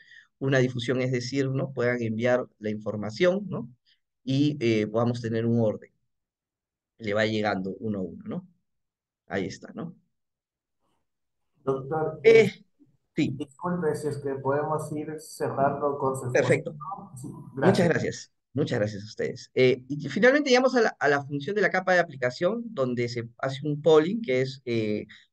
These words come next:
Speaker 1: poder generar una sincronía, es el, la consulta constante que hace el dispositivo, en este caso estos dispositivos terminales que van bajando, ¿no? Y po-, podemos llegar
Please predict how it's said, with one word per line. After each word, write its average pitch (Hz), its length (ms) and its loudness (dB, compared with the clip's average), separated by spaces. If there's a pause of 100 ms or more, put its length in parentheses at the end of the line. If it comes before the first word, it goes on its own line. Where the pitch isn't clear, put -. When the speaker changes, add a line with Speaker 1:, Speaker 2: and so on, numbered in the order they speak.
Speaker 1:
poder 135 340 6
generar 151 600 6 (100)
una 147 580 0
sincronía, 131 720 2
es 147 160 -2
el, 139 220 -2 (280)
la 135 120 2
consulta 170 420 2
constante 135 600 0
que 120 120 0
hace 139 280 2
el 139 80 -4
dispositivo, 135 760 -2
en 110 120 -8
este 107 200 -10
caso 110 420 -2
estos 110 520 -6 (360)
dispositivos 113 560 -4
terminales 120 600 2
que 82 260 -10 (300)
van 104 180 -4
bajando, 123 440 0
¿no? 180 240 -2 (500)
Y 170 120 -4
po-, 180 260 -8
podemos 180 400 6
llegar 156 400 6